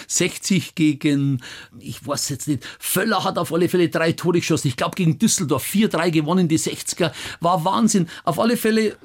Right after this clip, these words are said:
ja, ich kommentiere und auf einmal läuft, ich glaub, es war die erste Flitzerin deutschlandweit auf einem Fußballplatz,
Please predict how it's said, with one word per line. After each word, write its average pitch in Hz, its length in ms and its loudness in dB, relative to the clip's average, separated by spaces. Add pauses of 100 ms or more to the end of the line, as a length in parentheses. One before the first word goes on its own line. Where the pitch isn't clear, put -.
(120)
ja, 208 220 -2
ich 247 180 -2
kommentiere 214 540 2
und 220 100 2
auf 208 140 0
einmal 214 160 6
läuft, 196 340 0
ich 214 80 -2
glaub, 220 140 0
es 175 100 -2
war 226 80 2
die 208 140 -2
erste - 260 -2
Flitzerin 240 720 2
deutschlandweit 226 720 0
auf 180 140 -2
einem 202 200 -2
Fußballplatz, - 800 -2